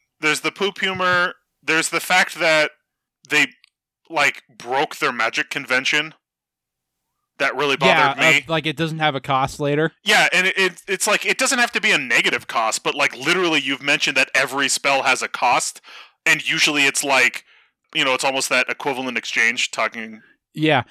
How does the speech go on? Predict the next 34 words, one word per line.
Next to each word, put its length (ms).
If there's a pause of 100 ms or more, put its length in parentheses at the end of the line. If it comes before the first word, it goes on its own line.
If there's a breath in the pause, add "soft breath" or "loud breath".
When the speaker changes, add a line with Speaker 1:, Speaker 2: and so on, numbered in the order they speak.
(300 loud breath)
Speaker 2:
It 160
could 180
even 400
just 220
be 100
something 440
like, 280
uh, 180
at 200
the 120
end 120
of 60
the 60
chapter 400
when 140
they 140
do, 200
like, 240
the, 160
the 140
zoom 260
out, 140
it's 80
like, 120
"And 120
then 100
he 120
became 260
the 80
most 180
popular 420
kid 200
in 80
class." 460